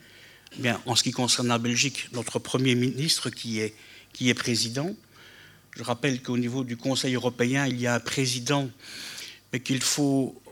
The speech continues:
euh, assimiler à la, la notion anglaise de président, de chairman.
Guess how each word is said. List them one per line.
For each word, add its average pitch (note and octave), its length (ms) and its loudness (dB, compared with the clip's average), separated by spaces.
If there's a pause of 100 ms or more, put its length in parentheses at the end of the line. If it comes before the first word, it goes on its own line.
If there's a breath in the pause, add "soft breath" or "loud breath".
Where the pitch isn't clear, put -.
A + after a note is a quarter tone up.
euh, B2 480 2
assimiler D3 920 4 (100)
à B2+ 120 -4
la, A#2+ 760 -2 (920)
la B2+ 100 -2
notion C3 600 0 (540)
anglaise C3 760 4
de C3 100 -2
président, B2+ 480 -2
de A#2+ 120 -2
chairman. D#3 680 6